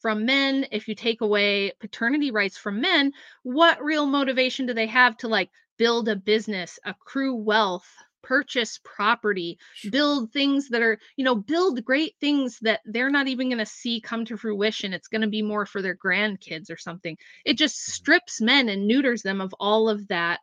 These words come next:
Speaker 1: res-, um, motivation. And that's exactly what they wanted. Then the only motivation and the only loyalty becomes to serve the state.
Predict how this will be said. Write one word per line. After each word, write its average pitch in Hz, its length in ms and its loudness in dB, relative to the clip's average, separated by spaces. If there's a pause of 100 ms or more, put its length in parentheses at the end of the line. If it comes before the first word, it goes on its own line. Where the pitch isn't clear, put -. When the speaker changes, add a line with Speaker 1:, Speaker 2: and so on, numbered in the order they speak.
(100)
Speaker 1:
res-, - 240 -10 (100)
um, 175 480 -4 (540)
motivation. 240 720 0 (540)
And 247 140 6
that's 233 160 6
exactly 202 420 2
what 196 180 0
they 202 80 2
wanted. 202 460 2
Then 370 280 6
the 311 160 2
only 277 260 2
motivation 214 580 2
and 196 120 -4
the 202 80 -2
only 277 240 2
loyalty 214 500 0
becomes 190 580 -6
to 185 340 -2
serve 180 400 -6
the 180 60 -10
state. - 400 -6